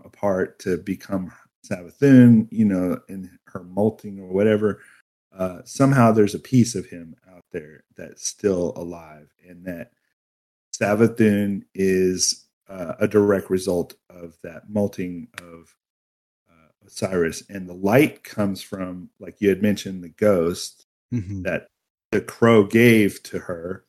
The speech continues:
Speaker 1: And so the light that she's using to bring her final shape or her new shape, her newest shape,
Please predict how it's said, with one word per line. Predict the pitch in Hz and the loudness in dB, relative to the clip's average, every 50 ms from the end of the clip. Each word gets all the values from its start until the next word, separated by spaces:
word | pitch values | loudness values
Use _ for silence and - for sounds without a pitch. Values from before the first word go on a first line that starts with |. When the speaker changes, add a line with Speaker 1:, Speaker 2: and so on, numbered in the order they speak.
| _ _ _ _ _ _ _ _ _ _ _ _ _ _ | _ _ _ _ _ _ _ _ _ _ _ _ _ _
Speaker 1:
And | _ 101 98 98 - | _ -16 -14 -14 -4
so | - - 113 110 | 0 2 2 4
the | 101 104 98 | 4 2 2
light | 92 95 98 107 113 117 110 - | 2 2 4 4 4 4 2 2
that | 107 98 - | -2 -2 -2
she's | - - - 107 98 92 90 | -4 -6 -4 -4 -4 -4 0
using | 98 110 117 107 98 98 95 92 90 - _ | 2 4 4 4 4 0 -6 -8 -10 -14 _
to | - 101 92 90 87 - _ _ _ _ _ - | -10 -8 -8 -8 -8 -12 _ _ _ _ _ -2
bring | 113 110 107 107 104 - - - - | -2 0 0 -2 -6 -12 -14 -8 -6
her | 196 - | -6 -6
final | - - - 101 101 101 92 87 | -6 -6 -4 -4 -4 -4 -6 -8
shape | - - - 107 101 98 - - | -10 -8 -4 -2 -2 -2 -4 -6
or | 98 95 | -12 -6
her | - - - 104 92 | 0 0 0 0 0
new | 95 104 98 95 | 0 0 0 0
shape, | 92 - - 87 85 87 92 - | -2 -4 -6 -8 -6 -6 -6 -8
her | - 101 95 | -10 -14 -6
newest | 98 107 107 101 98 - - - _ _ | -2 0 2 2 2 0 -4 -8 _ _
shape, | - - - 82 82 85 85 - | -20 -18 -18 -16 -16 -18 -20 -20